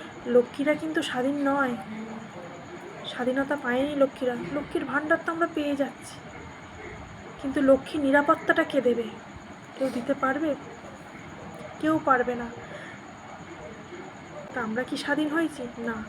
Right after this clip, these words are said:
দেশটা স্বাধীন হয়েছে। বছরের পর বছর স্বাধীনতা দিবস আসবে,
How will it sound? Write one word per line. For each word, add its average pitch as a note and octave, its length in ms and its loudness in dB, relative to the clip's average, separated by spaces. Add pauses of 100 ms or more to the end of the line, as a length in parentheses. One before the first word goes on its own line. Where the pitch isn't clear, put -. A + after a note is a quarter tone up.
(160)
দেশটা D4 360 -2
স্বাধীন A#3+ 380 -2
হয়েছে। A#3 320 -6 (1160)
বছরের C4 380 8
পর C4 160 6 (120)
বছর B3 320 6
স্বাধীনতা A#3+ 500 4
দিবস A#3+ 360 6
আসবে, A#3+ 300 4